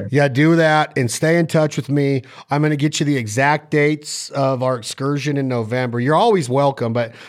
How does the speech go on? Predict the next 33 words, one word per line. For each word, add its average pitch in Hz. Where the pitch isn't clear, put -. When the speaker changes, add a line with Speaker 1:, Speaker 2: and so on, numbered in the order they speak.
Speaker 2:
that 160
one 160
I 147
think 139
we 139
would 127
have 123
a 117
heck 123
of 110
a, 110
a 107
fun 120
time 120
on. 123
Um, 113
maybe 131
we'll 131
even 123
bring 123
Brad 117
Arrington 117
on 110
that 107
one 107
and 107
let 107
him 107
run 110
some 110
dogs 107
for 101
us. -